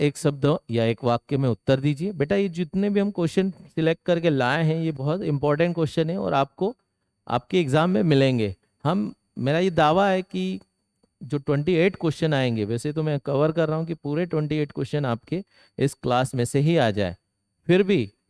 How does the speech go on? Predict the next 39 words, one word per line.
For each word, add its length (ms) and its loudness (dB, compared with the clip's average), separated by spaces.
हमारा 340 2
दावा 340 4
है 80 -2
कि 120 -8
ट्वेंटी 400 0
फ़ाइव 180 2
to 200 -6
ट्वेंटी 300 0
सिक्स 260 -2
क्वेश्चन 360 -2
हमारी 300 0
पूरी 320 -4
क्लासों 380 0
में 140 -4
से 160 -6
ही 220 0
आएंगे। 460 -4
तो 60 -2
अगर 200 0
आप 140 2
दस 260 2
पन्द्रह 320 -2
क्लासें 400 -2
अटेंड 300 -4
करें, 280 -2
बहुत 220 -2
ज़्यादा 240 0
लंबी 300 -2
तो 120 -2
नहीं 180 0
होती, 260 -4
तीस 240 -8
पैंतीस 380 -6
मिनट 240 -4
की 100 -4
होती 300 -4
है, 100 -10
तो 60 -6
आपको 420 -2